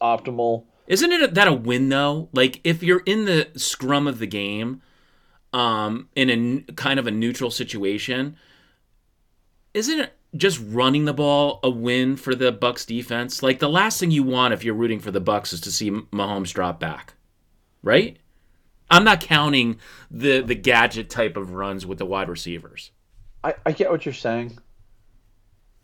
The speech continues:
Speaker 1: And I, I, I realize that every stati-, statistical model is gonna be the passing's more efficient. It needs to be the foundation of your offense. It's going to be the foundation of their offense.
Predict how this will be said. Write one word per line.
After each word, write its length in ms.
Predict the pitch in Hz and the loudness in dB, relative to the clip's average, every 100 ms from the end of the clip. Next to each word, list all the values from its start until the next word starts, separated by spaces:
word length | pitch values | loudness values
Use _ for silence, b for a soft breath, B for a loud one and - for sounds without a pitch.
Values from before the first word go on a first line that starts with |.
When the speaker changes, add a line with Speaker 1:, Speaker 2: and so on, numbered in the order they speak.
| - - _ | -20 -20 _
Speaker 1:
And 120 | 131 131 | -2 0
I, 280 | 131 131 | -2 0
I, 0 | |
I 200 | 131 - | 0 2
realize 540 | 131 127 127 120 117 110 | 2 6 6 6 4 0
that 140 | 123 | -2
every 360 | 113 113 123 117 | -2 0 -2 -2
stati-, 520 | 117 - - 107 - | -8 -8 0 0 0
statistical 560 | - 117 127 120 123 113 | -6 -4 -4 -4 -4 -4
model 400 | 107 104 104 113 | 0 0 0 -2
is 60 | |
gonna 200 | 95 107 | -6 -8
be 160 | 104 107 | -2 -2
the 180 | 104 98 | 0 -2
passing's 500 | - 120 110 117 - | 2 2 0 -6 -4
more 120 | 107 | -4
efficient. 520 | - - 117 120 107 | -2 -4 -4 -4 -6
It 100 | - | -6
needs 300 | 104 113 107 | -6 -6 -6
to 80 | - | -6
be 140 | 107 107 | 0 0
the 100 | 95 | 2
foundation 500 | 101 101 101 - 107 | 0 2 0 0 2
of 20 | |
your 60 | |
offense. 400 | 95 98 107 101 | 2 2 0 -4
It's 160 | 113 - | -6 -2
going 240 | 117 123 101 | 0 2 0
to 60 | |
be 80 | 95 | -6
the 80 | 95 | -8
foundation 540 | - 110 117 123 - | -8 -8 -8 -10 -8
of 40 | 127 | -6
their 120 | 120 | -2
offense. 420 | 117 131 117 - | 0 2 0 -2